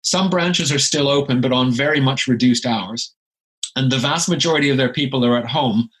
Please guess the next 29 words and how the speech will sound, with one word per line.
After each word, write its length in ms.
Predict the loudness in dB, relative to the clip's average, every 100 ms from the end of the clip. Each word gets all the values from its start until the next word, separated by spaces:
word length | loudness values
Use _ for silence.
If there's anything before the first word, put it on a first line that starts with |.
| _ _ _ -8
And 460 | -4 -4 -2 -4 -6 _ _ _
these 300 | -4 0 2
are 120 | 2 0
employees 640 | -2 -2 0 0 -2 -2
who 440 | 0 2 2 0 -4 _ _ _ _ _ _ -4
don't 180 | -4 -2
necessarily 560 | -2 -2 0 2 2
have 200 | 0 0
a 120 | -2 -2
bank 360 | -4 -4 -8 -16 _
designated 680 | -2 0 0 0 0 2 2
laptop, 560 | 0 -2 -2 -2 -2 -2
but 100 | -2
they 80 | 0
might 220 | 0 0
have 180 | -2 -2
a 60 |
computer 520 | -4 -4 -2 0 2 2
at 60 |
home, 300 | 0 0 2
but 120 | 0
who 140 | 0 0
knows 220 | 0 0
what 180 | -2 -2
security 500 | -6 -2 0 2 2
is 120 | 2
attached 420 | 0 -4 -6 -6
to 60 | -6
that. 360 | -2 -2 -2